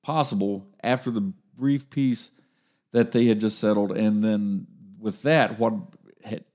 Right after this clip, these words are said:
when it began, he would most likely lose Louisiana. So he resolved to fill his treasury, to put Louisiana back beyond the reach of the British, and to buy the American friendship by selling the region to the United States.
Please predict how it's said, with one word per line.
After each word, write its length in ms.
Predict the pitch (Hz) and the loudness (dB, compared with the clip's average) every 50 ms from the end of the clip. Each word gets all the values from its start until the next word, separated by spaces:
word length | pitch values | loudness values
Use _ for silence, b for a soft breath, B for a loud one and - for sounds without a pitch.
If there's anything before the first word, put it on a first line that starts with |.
| _ _ _ _ | _ _ _ _
when 140 | 123 117 117 | -6 -4 -2
it 80 | 110 101 | 0 2
began, 540 | 104 101 101 107 131 143 135 113 101 101 98 | 2 2 2 2 0 2 2 2 0 0 0
he 100 | 107 123 | 0 2
would 140 | 113 104 | 2 2
most 420 | 101 104 110 127 143 139 - - - | 0 0 0 2 2 0 0 -4 -4
likely 440 | 139 139 135 131 - 113 101 98 90 | 0 0 0 0 2 0 2 2 2
lose 600 | - 110 110 113 120 123 120 120 113 104 - - | 2 2 4 4 6 6 6 6 4 2 -2 -6
Louisiana. 840 | - 117 117 113 113 110 107 101 98 98 98 101 101 87 78 - - _ b b b b b b b b b b b b b | -2 0 2 4 4 4 2 2 0 -2 -2 -2 -4 -6 -10 -12 -18 _ b b b b b b b b b b b b b
So 220 | _ - 131 113 107 | _ -2 0 0 2
he 180 | 107 139 165 | 2 2 2
resolved 580 | 170 170 175 156 143 156 156 151 139 127 - - | 4 2 2 2 0 0 0 2 2 0 0 -2
to 80 | 110 | -6
fill 380 | 95 - _ - 143 151 160 160 | -6 -6 _ -2 0 2 2 2
his 120 | 165 165 | 0 -2
treasury, 500 | 165 - 127 117 113 110 107 113 117 117 110 | -2 0 2 2 2 2 2 0 -2 -2 -4
to 60 | - | -6
put 220 | - - 117 110 | -4 -4 -4 -2
Louisiana 680 | - 101 113 117 120 131 135 135 131 135 135 131 113 107 | -2 0 2 2 2 2 2 0 0 0 0 2 0 0
back 520 | 98 87 82 - 113 127 156 156 156 - | 0 -2 -2 0 0 0 0 0 -2 -4
beyond 280 | 113 123 127 127 131 123 | -2 -2 0 0 0 0
the 60 | 110 | 0
reach 240 | 107 113 127 135 - | 0 0 0 0 -2
of 60 | 156 | -2
the 60 | 147 | -2
British, 420 | 135 123 117 113 107 104 107 - - b b b b b b b | -2 0 0 0 0 0 -2 -4 -10 b b b b b b b
and 100 | 113 113 | -6 -2
to 100 | 110 107 | 0 0
buy 340 | 104 101 120 131 143 147 147 | 2 2 2 2 2 2 2
the 120 | 135 120 107 | 2 2 2
American 440 | 104 107 107 110 110 113 113 107 | 2 4 2 2 2 2 -2 -2
friendship 520 | 104 - 170 196 202 - - - 104 98 - | -2 0 2 2 2 2 2 0 0 0 2
by 120 | 104 104 | 0 0
selling 360 | 95 - - 131 131 127 120 | 0 0 0 0 2 2 2
the 80 | 107 107 | 2 2
region 560 | 107 113 127 135 127 120 120 120 120 117 117 - _ _ _ _ _ _ | 2 4 2 2 2 2 0 0 0 0 -2 -8 _ _ _ _ _ _
to 240 | - 131 127 123 120 | 2 6 6 6 6
the 100 | 110 110 | 6 4
United 320 | 104 101 104 107 107 101 95 | 2 2 2 2 0 0 -4
States. 400 | - - 139 123 101 85 - | -4 -4 -2 0 0 -2 -4